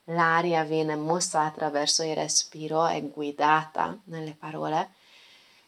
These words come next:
Quindi è un, un modo fondamentale tra noi umani di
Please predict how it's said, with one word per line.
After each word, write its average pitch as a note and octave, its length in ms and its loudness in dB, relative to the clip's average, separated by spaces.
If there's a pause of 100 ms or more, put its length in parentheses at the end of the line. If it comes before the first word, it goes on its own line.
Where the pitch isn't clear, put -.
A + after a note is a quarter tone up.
Quindi A3 240 2
è G#3+ 40 4
un, G#3 320 0 (600)
un A3 100 -4
modo C#4 280 4
fondamentale E3+ 1400 2
tra D#3+ 160 -2
noi D#3+ 220 2
umani D#3 640 0
di D3 280 -2